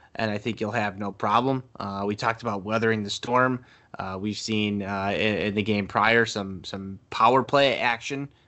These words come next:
uh, where the Hawks power play is actually getting things done. Um, I think you've got the recipe for success right there. Uh, just make things happen on special teams. Uh, play a solid five on five like they have been for the past two.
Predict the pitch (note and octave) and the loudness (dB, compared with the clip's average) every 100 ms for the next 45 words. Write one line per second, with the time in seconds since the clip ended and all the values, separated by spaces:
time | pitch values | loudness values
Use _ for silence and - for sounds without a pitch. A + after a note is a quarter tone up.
0 | - G2+ G2 G2+ G2+ G2 G#2 A2 - A#2+ | -14 -10 -6 -4 -4 -4 -2 -4 0 2
1 | A#2 A#2 B2+ B2 A#2+ A#2+ B2 A2+ A2 A2+ | 4 2 -2 0 -2 -2 -6 -4 -6 -4
2 | A2+ G#2+ G#2 A2 C3+ D#3 - - - - | -4 -4 0 2 2 0 -8 -20 -20 -8
3 | G#2+ G#2 G2+ G2 G2 G2 - _ _ - | -4 -2 -2 -4 -6 -10 -16 _ _ -6
4 | F2+ G2 A#2 C3 A#2+ B2 A#2 A#2+ A#2+ A2 | -2 0 0 -2 -2 -2 2 2 2 0
5 | B2 - - B2 A#2+ A2+ - - A#2 A#2 | 0 -2 -6 -6 -6 -10 -10 -2 -2 -2
6 | - A2 G#2 - G2 F#2 - - - - | -4 -6 -6 -8 -10 -10 -12 -20 -20 -10
7 | - G2 G2 F#2+ A2 G#2+ - - - - | -6 -4 -4 -4 -4 -4 -8 -20 -20 -8
8 | A#2 A#2+ C3 B2 C#3 C3 C3 A#2+ C3 C3 | 2 4 4 2 -2 -2 0 0 0 -2
9 | A#2 - B2 - A#2 - C3+ D#3+ D#3+ - | -2 -4 -4 -4 -8 -6 -4 -4 -4 -10
10 | _ - _ _ - G2 G2 - A#2+ A#2 | _ -20 _ _ -14 -8 -8 0 2 2
11 | A#2 A#2+ B2+ A#2+ A2+ A#2 B2+ A#2+ A2+ G#2+ | 2 2 4 2 2 0 2 0 -2 -6
12 | G#2+ C3 C3 G2+ G2 G2+ G#2+ A#2 A#2+ B2 | -4 -4 -6 -8 -8 -6 -2 0 0 0
13 | C3+ C#3 - A2 G#2 G2+ G2 G2 - A2 | 0 0 -2 -2 0 -2 -4 -8 -4 0
14 | A#2 - - B2 D3 | 0 -4 -4 0 0